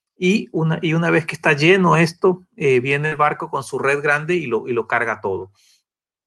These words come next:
¿Qué es lo que pasa? Que la mayor cantidad, una buena parte de esa pesca son especies inmaduras.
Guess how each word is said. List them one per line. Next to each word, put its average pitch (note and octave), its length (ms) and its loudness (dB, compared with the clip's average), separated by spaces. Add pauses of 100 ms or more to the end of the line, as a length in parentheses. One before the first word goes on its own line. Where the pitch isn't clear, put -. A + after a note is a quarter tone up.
(320)
¿Qué - 80 4
es D#3+ 100 6
lo F3 100 4
que E3 120 -4
pasa? D#3+ 340 0
Que A#2 220 -6 (300)
la C#3 100 -2
mayor A#2+ 320 2
cantidad, C3 500 -4
una C3 220 0
buena E3 420 0
parte C#3 300 -2
de B2 80 0
esa C3 240 -6
pesca D#3+ 400 -2
son C#3+ 240 -6
especies C3+ 480 -2
inmaduras. A#2 760 0